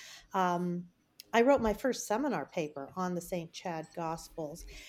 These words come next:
and sort of the role that medieval books or even books in general play in supporting political identities, because the Saint Chad Gospels, although they're held in Lichfield Cathedral now,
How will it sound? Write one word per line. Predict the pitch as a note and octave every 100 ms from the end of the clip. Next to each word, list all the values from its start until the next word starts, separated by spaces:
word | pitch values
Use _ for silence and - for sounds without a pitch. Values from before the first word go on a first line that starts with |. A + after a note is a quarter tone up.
| - -
and | G3+ F#3+ F#3
sort | F3+ - G#3+ G3+
of | F3+
the | E3+ F3
role | F3 A3 A#3 G#3+ F3 F3+ A3 - _
that | F3 F#3 F3 F3 - _ G3+
medieval | G3+ G#3 G3 G3
books | F3+ G#3+ - - - - _ _
or | G3 F#3
even | F#3 G3 F3+ F3
books | F3 G3 -
in | E3+ D#3+
general | F#3 A#3+ E3+ E3
play | - B3 A3+ E3
in | E3+ E3
supporting | F3+ - G3 F3+
political | F3 F3+ E3+ G3 G#3+ F3
identities, | D3+ D3+ D3+ D#3 D#3 D#3 D3+
because | F3 F3 G#3 G3 - - - -
the | F#3
Saint | F#3 C#4 B3
Chad | - G3+ F3+ E3+ _
Gospels, | - C4+ D#4 - D#3 D3+
although | D#3+ E3 B3+
they're | A3+ C#3+
held | - C#4+ D#4 F3+
in | D#3+ D#3+
Lichfield | D#3 - E3+ E3
Cathedral | E3 F3 E3+ D#3+ D#3+
now, | F3+ G#3 E3